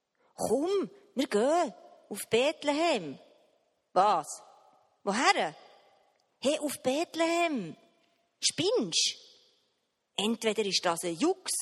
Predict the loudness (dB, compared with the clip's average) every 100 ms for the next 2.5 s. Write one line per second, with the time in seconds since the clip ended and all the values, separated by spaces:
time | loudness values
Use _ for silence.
0 | -8 _ _ _ -20 -6 -2 0 0 0
1 | 0 0 0 -2 0 0 -2 -4 0 0
2 | 2 0 0 0 -4